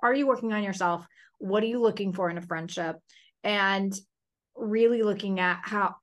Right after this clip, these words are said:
like, what's the type of friendship that I wanna create?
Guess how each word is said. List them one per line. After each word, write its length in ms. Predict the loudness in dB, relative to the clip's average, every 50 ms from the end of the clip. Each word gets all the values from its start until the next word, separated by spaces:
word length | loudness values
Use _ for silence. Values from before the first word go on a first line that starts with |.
| _ -8
like, 200 | -8 -8 -8 -12 _
what's 280 | -8 -8 -8 -8 -10
the 120 | -8 -8 -8 -8 _ -12
type 420 | -12 -6 -2 0 0 0 -2 -6 _ -8
of 180 | -10 -10 -8 -6
friendship 420 | -4 -4 -4 -4 -4 -4 -6 -6 -6 -10 _ _
that 180 | -6 -4 -2 0
I 80 | 0 0
wanna 300 | 0 -2 -4 -4 -6 -8
create? 720 | -6 -6 -6 -2 -2 -2 -2 -2 -2 -4 -6 -8 -12